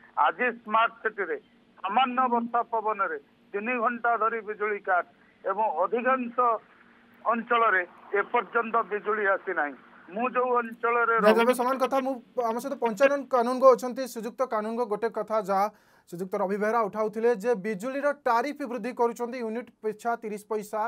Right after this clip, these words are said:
Speaker 2: ଗୋଟିଏ ବର୍ଷରେ, କିମ୍ବା ଗୋଟିଏ ବର୍ଷର ଯଦି ଆମେ ଦେଖିବା ସେଥିରେ ଦୁଇ ଦୁଇ ଥର ବୃଦ୍ଧି ହେଲାଣି। ଏଠି ସରକାର ପଇସା ନେବା ପାଇଁକି ଆସୁଛନ୍ତି, କିନ୍ତୁ ଯେହେତୁ ଆଜି ଯଦି ଦିନ କଥା ଦେଖିବା, ବର୍ଷା ଘଡ଼ଘଡ଼ିରେ ବିଜୁଳି ଯାଇଛି, ରାଜଧାନୀରେ କିଛି ଅଞ୍ଚଳରେ ଘଣ୍ଟା ଘଣ୍ଟା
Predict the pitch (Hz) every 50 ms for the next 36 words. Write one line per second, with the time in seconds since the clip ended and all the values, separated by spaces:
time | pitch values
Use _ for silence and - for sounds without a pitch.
0 | 233 202 190 180 185 208 214 220 190 185 175 165 - 190 196 208 214 214 196 180
1 | 190 190 185 170 165 165 202 185 175 180 170 - 208 196 190 185 185 170 185 185
2 | 175 185 160 170 165 - 180 190 202 196 - 175 - 202 202 175 185 185 196 233
3 | 226 233 226 220 190 196 175 185 214 208 190 180 180 208 226 226 _ _ _ _
4 | _ _ _ - 165 202 220 226 202 _ _ _ _ _ - - 202 180 180 202
5 | 240 247 - - 208 208 202 208 262 254 262 254 247 247 269 254 254 240 240 226
6 | 226 214 - 247 233 233 254 - 247 233 208 247 202 190 220 220 233 233 240 226
7 | 208 185 233 233 240 214 240 202 208 220 220 220 214 226 220 196 214 208 - 202
8 | 208 214 233 240 _ _ _ _ _ _ _ _ _ _ _ 147 180 185 185 -
9 | 269 262 226 220 233 240 233 254 247 254 247 277 254 208 233 190 226 262 269 262
10 | 254 247 226 - - 269 254 220 202 175 220 226 240 233 226 240 247 254 254 247
11 | 220 - 247 240 233 226 247 233 233 247 233 196 190 180 185 226 233 214 220 208
12 | 233